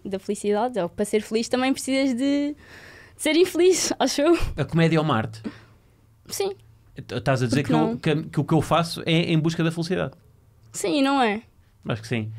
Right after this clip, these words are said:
Speaker 2: Mas a comédia está muito asso-, sim, te-, e tens razão. Tens razão porque a comédia está muito associada, e a, e acho que a arte, no geral, tipo, acontece uma tragédia. A forma que tu tens de aliviar a dor que sentes disso é fazer arte, não é?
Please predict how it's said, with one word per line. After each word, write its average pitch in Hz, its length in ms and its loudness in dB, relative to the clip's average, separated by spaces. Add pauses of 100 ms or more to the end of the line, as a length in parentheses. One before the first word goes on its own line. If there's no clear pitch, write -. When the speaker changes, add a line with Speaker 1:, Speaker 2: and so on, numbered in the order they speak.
(180)
Speaker 2:
Mas 127 160 0
a - 40 0
comédia 147 180 2
está 165 120 2
muito 165 140 4
asso-, 165 220 -4
sim, 262 240 0
te-, 175 100 -2
e 165 100 2
tens 190 180 2
razão. 185 260 2 (220)
Tens 147 120 -2
razão 156 200 2
porque 180 400 -2
a 151 80 2
comédia 143 280 0
está 156 140 -2
muito 160 180 -2
associada, 151 420 -2
e 147 180 -2
a, 131 40 0 (140)
e 135 120 2
acho 127 160 0
que - 80 -4
a 120 40 2
arte, 131 200 -2
no 135 100 0
geral, 139 340 0 (400)
tipo, - 160 -2
acontece 147 320 -2
uma 160 100 0
tragédia. 113 580 -2 (320)
A 120 100 -2
forma 139 320 2
que - 60 -12
tu 139 80 0
tens 131 200 0
de 123 60 2
aliviar 120 440 2
a 120 100 2
dor 117 240 2
que 113 100 -6
sentes 113 280 -4
disso 117 320 -8 (440)
é 117 80 -4
fazer 110 260 -2
arte, 120 200 -4 (260)
não - 80 -4
é? - 20 0